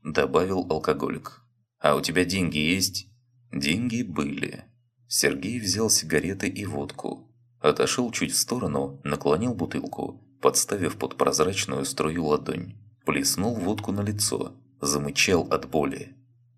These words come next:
В окно за моющимся и сладострастно постановающим алкашом пристально наблюдал продавец. "Эй, мужик, ты че?" "Что?" не понял Сергей.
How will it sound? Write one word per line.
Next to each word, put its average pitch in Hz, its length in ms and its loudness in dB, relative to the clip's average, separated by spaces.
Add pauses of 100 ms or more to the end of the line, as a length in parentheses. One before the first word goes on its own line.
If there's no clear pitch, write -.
(140)
В 76 180 6
окно 107 320 4
за 85 180 6
моющимся 85 840 0
и 71 160 -4
сладострастно 80 960 2
постановающим 78 1080 0
алкашом 95 840 2 (280)
пристально 131 540 2
наблюдал 80 560 4
продавец. 78 760 0 (600)
"Эй, 87 420 2
мужик, 87 520 0 (140)
ты - 120 0
че?" - 380 4 (680)
"Что?" - 580 0 (240)
не 73 200 -4
понял 92 340 0
Сергей. - 580 -2